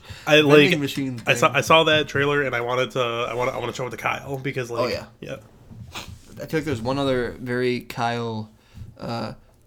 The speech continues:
Speaker 2: friend of the podcast, Kyle Melville, sleeps on, people sleep on how much of a secret, like,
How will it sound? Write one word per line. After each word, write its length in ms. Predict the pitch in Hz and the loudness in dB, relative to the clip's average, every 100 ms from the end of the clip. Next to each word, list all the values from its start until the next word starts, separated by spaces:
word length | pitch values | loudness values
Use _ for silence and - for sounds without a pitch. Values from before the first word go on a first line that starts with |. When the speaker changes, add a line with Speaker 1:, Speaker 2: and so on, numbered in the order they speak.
| _ | _
Speaker 2:
friend 220 | - - 226 | -12 -6 -4
of 80 | |
the 40 | - | -2
podcast, 440 | 123 113 113 113 | -2 -2 -2 0
Kyle 160 | 120 113 | 0 -2
Melville, 420 | 117 113 113 110 - - - | -4 -4 -6 -8 -18 -20 -18
sleeps 460 | - - 180 - - | -10 -4 -2 -2 0
on, 420 | 269 262 220 214 - _ _ _ | -2 -2 -8 -12 -18 _ _ _
people 220 | - 269 | -6 -4
sleep 240 | 226 269 254 | -4 -2 -2
on 100 | 220 | 0
how 120 | 247 | -2
much 200 | 254 247 | -4 -4
of 60 | |
a 40 | 196 | -4
secret, 460 | - 226 233 240 | -4 -6 -4 -4
like, 300 | 180 156 - | -4 -8 -8